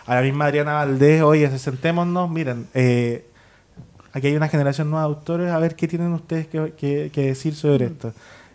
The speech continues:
Speaker 1: Ese ejercicio me pareció muy interesante. Y en Argentina, claro, Beatriz
Speaker 2: Ese
Speaker 1: Sarlo,
Speaker 2: libro de
Speaker 1: la
Speaker 2: ficción es argentino,
Speaker 1: Claro,
Speaker 2: ¿no?
Speaker 1: que después lo recopilaron, Mar Dulce lo recu-,
Speaker 2: Claro.
Speaker 1: lo recopiló como un libro. Pero está Beatriz Sarlo, a mí me gusta mucho Graciela Esperanza. Eh,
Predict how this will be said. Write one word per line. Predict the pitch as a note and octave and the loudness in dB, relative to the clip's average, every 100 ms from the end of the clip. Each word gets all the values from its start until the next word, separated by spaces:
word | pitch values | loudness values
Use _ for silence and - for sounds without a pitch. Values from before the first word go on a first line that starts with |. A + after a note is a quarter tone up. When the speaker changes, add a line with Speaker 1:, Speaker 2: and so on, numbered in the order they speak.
| _ | _
Speaker 1:
Ese | F3+ F#3+ A#3 | 0 2 0
ejercicio | - - G3+ G#3 | 0 -2 -4 -2
me | G3 | 0
pareció | E3+ E3+ F#3 | 0 -2 -2
muy | F3+ F3 | 0 0
interesante. | E3 E3 D#3 C#3 B2+ | 0 -2 0 0 0
Y | C3 | 0
en | |
Argentina, | C3 B2+ C3 B2+ E3+ F3 - - - | 0 0 -2 -2 -2 -2 -6 -14 -2
claro, | E3 B2+ | 2 2
Beatriz | B2 C#3+ | 2 0
Speaker 2:
Ese | - | 2
Speaker 1:
Sarlo, | E3 E3+ | 4 6
Speaker 2:
libro | E3 | 4
de | - | 4
Speaker 1:
la | |
Speaker 2:
ficción | A#3+ G#3+ B3 A#3 | 0 -2 0 0
es | |
argentino, | A3+ A3 G3 C4 A3+ | 0 -2 -4 0 2
Speaker 1:
Claro, | F#3+ | 4
Speaker 2:
¿no? | C#3 | 4
Speaker 1:
que | C#3+ | 2
después | - E3+ | 2 2
lo | |
recopilaron, | D#3+ D#3 D#3 D#3+ E3+ E3+ E3 | 2 2 4 4 4 4 0
Mar | D#3 D#3 | 0 2
Dulce | D#3 E3 | 2 4
lo | E3 | 4
recu-, | D3+ C#3+ D3+ | 4 2 0
Speaker 2:
Claro. | C#3+ | 0
Speaker 1:
lo | C#3 | 0
recopiló | C3 C3+ C#3+ | 0 2 2
como | C#3+ C#3 | 2 0
un | B2+ | 2
libro. | A#2 G#2+ - - - | 0 -2 -6 -16 -2
Pero | B2+ | 2
está | B2+ E3 | 4 6
Beatriz | F3 D#3 D3+ | 6 4 0
Sarlo, | - D#3+ D#3+ D3 | -2 0 2 4
a | C#3 | 2
mí | C#3+ | 2
me | |
gusta | C#3 C3+ C#3 | 0 0 -4
mucho | C#3 D3 | -2 0
Graciela | C3+ B2+ C3+ C3 | 0 0 0 -2
Esperanza. | - B2 C3+ D3 C#3+ - C3 C3 - - - _ | -2 0 2 2 0 0 0 0 -10 -20 -20 _
Eh, | - A#2 A#2 A#2 A2+ A2+ A2 G#2+ G#2+ A2+ A#2 A#2+ | -8 -4 -2 0 0 0 -2 -2 -6 -8 -10 -14